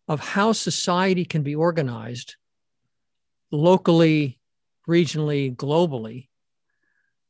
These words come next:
then that's what you aim for. And you say, "Okay, now it's a matter of how do we, how do we get there? Knowing what's coming, how do we get there?" So,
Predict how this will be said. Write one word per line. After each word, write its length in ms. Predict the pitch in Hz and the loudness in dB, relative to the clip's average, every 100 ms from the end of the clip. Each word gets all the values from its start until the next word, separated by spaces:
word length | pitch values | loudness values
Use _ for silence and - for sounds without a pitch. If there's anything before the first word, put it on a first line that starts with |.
| _ _ _ _ _ _ _ _ _ _ _ _ _ - | _ _ _ _ _ _ _ _ _ _ _ _ _ -10
then 200 | 170 180 | -2 2
that's 280 | 170 208 - | 2 2 0
what 120 | 190 | 0
you 160 | 185 185 | 0 -2
aim 240 | 180 233 | 0 0
for. 320 | 262 - 127 120 | -2 -6 -8 -8
And 60 | |
you 40 | 131 | -8
say, 200 | 175 156 | -6 -2
"Okay, 320 | 185 180 147 | -2 0 0
now 300 | 143 196 247 | 2 2 0
it's 120 | - | 0
a 60 | 156 | 0
matter 300 | 147 139 135 | 0 0 -2
of 100 | 120 | -2
how 180 | 160 170 | -2 -2
do 80 | |
we, 200 | 147 139 - _ | -2 -6 -10 _
how 140 | 143 180 | -4 -2
do 60 | |
we 120 | 165 135 | -2 -2
get 280 | 160 151 | -4 -4
there? 140 | 139 113 | -6 -4
Knowing 460 | 147 208 269 220 | 2 4 4 4
what's 240 | 180 180 - | 2 0 -4
coming, 520 | - 165 151 113 117 _ _ _ _ _ _ _ _ _ _ _ | -8 -6 -6 -8 -14 _ _ _ _ _ _ _ _ _ _ _
how 180 | 165 180 | -2 0
do 60 | 165 | 0
we 160 | 147 | -2
get 180 | 151 143 - | -4 -6 -8
there?" 240 | 135 165 | -12 -10
So, 420 | - 190 180 175 | -2 4 4 4